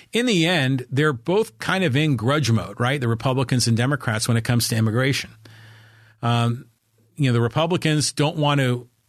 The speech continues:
you know, the Democrats want a comprehensive immigration reform package,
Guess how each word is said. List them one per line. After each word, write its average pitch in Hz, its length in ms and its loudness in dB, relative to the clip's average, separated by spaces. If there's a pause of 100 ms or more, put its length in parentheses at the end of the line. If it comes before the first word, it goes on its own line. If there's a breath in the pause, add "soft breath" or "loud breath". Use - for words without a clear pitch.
(320)
you 151 100 0
know, 131 160 0
the 131 120 2
Democrats 160 560 -2
want 143 180 0
a 117 60 -2
comprehensive 131 640 0
immigration 113 500 0
reform 107 320 -2
package, - 460 -8